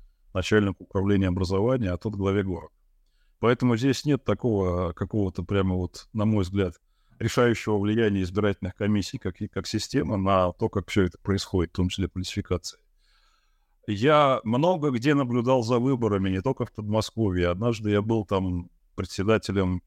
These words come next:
корпуса наблюдателей, такого замечательного, где-то лет уже больше десяти лет назад. Объездил всю страну. Это такой был шанс посмотреть, как везде. Могу вам сказать, что в Московской области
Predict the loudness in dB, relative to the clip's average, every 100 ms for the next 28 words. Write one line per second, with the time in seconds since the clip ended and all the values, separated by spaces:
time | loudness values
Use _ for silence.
0 | _ _ _ _ _ 0 0 -2 -2 0
1 | 2 2 2 -2 -6 -4 -2 -2 -2 0
2 | 2 2 -2 -4 -2 -2 0 -2 -6 _
3 | -4 -4 -6 -20 _ _ _ -6 -4 -4
4 | -4 -6 -6 -4 -2 -2 -6 -10 _ _
5 | _ _ -2 2 2 0 -4 -4 -4 0
6 | 0 -2 -8 _ -18 -6 0 0 0 0
7 | 0 -2 -6 -4 -2 -2 -8 -6 -6 -6
8 | -18 _ _ _ _ _ _ _ -4 0
9 | 0 0 -2 2 2 2 -2 -18 -2 0
10 | 2 0 0 -4 -2 -2 0 -2 -4 -2